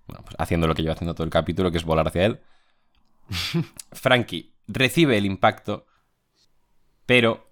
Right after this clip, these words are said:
logra eyectarse del Frankie Shogun antes de, de que su propio cuerpo reciba el impacto y ataca a Sasaki con su Frankie Radical Beam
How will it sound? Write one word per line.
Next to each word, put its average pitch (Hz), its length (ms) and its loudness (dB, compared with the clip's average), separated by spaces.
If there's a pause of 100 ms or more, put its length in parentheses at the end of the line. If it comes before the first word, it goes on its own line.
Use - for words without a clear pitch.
(120)
logra 110 760 2
eyectarse - 680 -2 (180)
del 80 960 -2 (220)
Frankie 104 380 -2
Shogun 82 440 -4 (140)
antes 80 380 -6
de, 50 340 -18 (640)
de 85 180 -4
que 85 200 -2
su 87 160 -6
propio 90 280 0
cuerpo 82 220 -2
reciba 82 320 -8
el 85 60 -4
impacto 87 520 -4 (920)
y 117 240 -2
ataca 95 540 0
a 98 80 2
Sasaki 90 640 -2
con 98 320 0
su - 360 -4
Frankie 120 760 0
Radical 98 720 2 (100)
Beam 92 540 -2